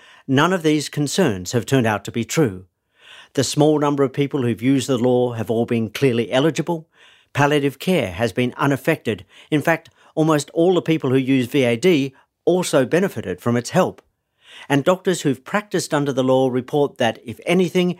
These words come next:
it has strengthened the relationship with their patients. But there have been unintended consequences. Only they've turned out to be,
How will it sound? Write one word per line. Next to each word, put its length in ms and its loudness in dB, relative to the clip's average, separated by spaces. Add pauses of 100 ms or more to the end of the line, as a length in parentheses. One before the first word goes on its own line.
(160)
it 100 -2
has 160 0
strengthened 640 -4
the 60 -4
relationship 640 -2
with 140 -6
their 120 0
patients. 680 -8 (960)
But 180 2
there 100 2
have 400 -2
been 380 0
unintended 680 -2
consequences. 880 -8 (520)
Only 220 2
they've 220 0
turned 240 0
out 180 0
to 80 -2
be, 340 0